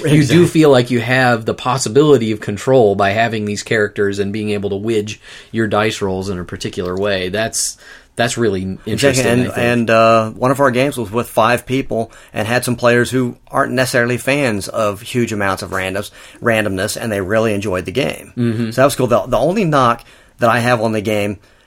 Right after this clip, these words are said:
Speaker 2: having said that I really like this game, is I was kinda hoping that this game would be an entry-level,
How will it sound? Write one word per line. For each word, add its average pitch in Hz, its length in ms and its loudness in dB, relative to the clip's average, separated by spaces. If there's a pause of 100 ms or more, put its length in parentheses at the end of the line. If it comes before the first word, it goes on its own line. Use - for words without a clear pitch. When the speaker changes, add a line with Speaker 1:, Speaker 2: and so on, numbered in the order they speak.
(100)
Speaker 2:
having 127 320 2
said 123 220 2
that 110 80 2
I 101 40 4
really 127 300 4
like 123 260 0
this 95 180 -6
game, 104 240 -4
is 107 280 -8
I 151 100 0
was 214 160 0
kinda 127 340 -2
hoping 113 340 -2
that 101 120 -6
this 147 180 -2
game 101 360 -4
would 104 200 -4
be 110 280 -2
an 113 140 -12
entry-level, 110 840 0